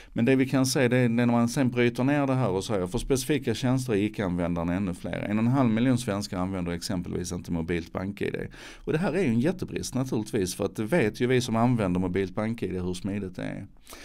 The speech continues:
Ett annat exempel är att varannan fyrtiotalist använder inte Facebook, vilket är jättesynd eftersom vi vet att många av de äldre där är ensamheten ett stort problem.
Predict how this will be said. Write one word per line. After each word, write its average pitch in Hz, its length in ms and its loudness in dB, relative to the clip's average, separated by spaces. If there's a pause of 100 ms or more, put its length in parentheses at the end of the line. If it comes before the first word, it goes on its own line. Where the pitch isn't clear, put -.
(220)
Ett 120 140 2
annat 147 260 6
exempel 127 460 2
är 113 60 6
att 110 100 0
varannan 117 320 4
fyrtiotalist 104 720 -2
använder 90 360 2
inte 95 120 -10
Facebook, 110 520 -2
vilket 98 260 -10
är 101 40 -2
jättesynd 104 760 0
eftersom 107 400 -2
vi 107 60 0
vet 98 120 -2
att 92 120 -2
många 98 240 2
av 92 160 2
de 95 160 2
äldre 90 380 2
där 87 140 -2
är 87 160 0
ensamheten 90 640 -4
ett 92 100 -8
stort 95 280 -6
problem. 110 400 -4